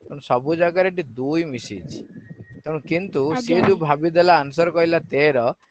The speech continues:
Speaker 1: ସିଏ ଭାବିଲା ଏଠି ବାର ଅଛି, ଏଠି ବାର ଅଛି, ଏଠି ତେର, ତେଣୁ ଏଠି ତେର ହେଇଥିବ। କିନ୍ତୁ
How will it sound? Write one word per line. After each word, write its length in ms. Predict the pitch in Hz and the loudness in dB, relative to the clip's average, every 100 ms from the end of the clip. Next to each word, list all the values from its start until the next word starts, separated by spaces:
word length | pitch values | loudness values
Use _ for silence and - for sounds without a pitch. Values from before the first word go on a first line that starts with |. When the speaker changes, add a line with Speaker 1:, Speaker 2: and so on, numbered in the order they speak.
| _ _ | _ _
Speaker 1:
ସିଏ 160 | - 160 | -6 0
ଭାବିଲା 340 | 160 156 165 | 2 4 2
ଏଠି 240 | 143 139 165 | 2 0 -2
ବାର 420 | 123 123 143 165 | 2 4 6 4
ଅଛି, 300 | 170 170 170 | 2 0 -4
ଏଠି 260 | 131 - 160 | -4 -4 -2
ବାର 360 | 139 147 160 180 | 4 4 4 2
ଅଛି, 240 | 180 175 | 0 -2
ଏଠି 260 | 131 160 151 | -2 -4 -4
ତେର, 340 | 151 156 196 | 2 2 2
ତେଣୁ 180 | 180 151 | -2 -6
ଏଠି 220 | 151 170 | -6 -6
ତେର 240 | 147 143 127 | -2 0 2
ହେଇଥିବ। 420 | 113 92 95 90 - _ _ _ - | -2 -4 -12 -12 -18 _ _ _ 0
କିନ୍ତୁ 380 | 190 185 147 | 0 0 -4